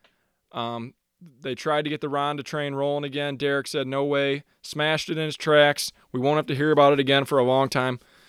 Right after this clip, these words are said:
Thank God. Blondie Brunson also getting the W for the Bleached Hair Boys. That was me.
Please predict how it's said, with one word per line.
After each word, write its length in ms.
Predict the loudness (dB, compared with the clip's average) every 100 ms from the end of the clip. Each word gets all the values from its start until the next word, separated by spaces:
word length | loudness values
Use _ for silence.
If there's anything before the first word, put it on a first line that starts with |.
| _ _ _
Thank 240 | 2 2 6
God. 300 | 8 6 6
Blondie 340 | 4 4 4
Brunson 460 | 0 -2 -2 -6 -2
also 340 | -2 0 -2 -2
getting 220 | -2 -4
the 80 | 0
W 360 | 0 2 -2
for 120 | -2
the 80 | -6
Bleached 340 | -4 -4 -2 0
Hair 180 | 0
Boys. 340 | 2 0 0 -2
That 140 | -4
was 140 | -4 -6
me. 360 | -4 -4 -6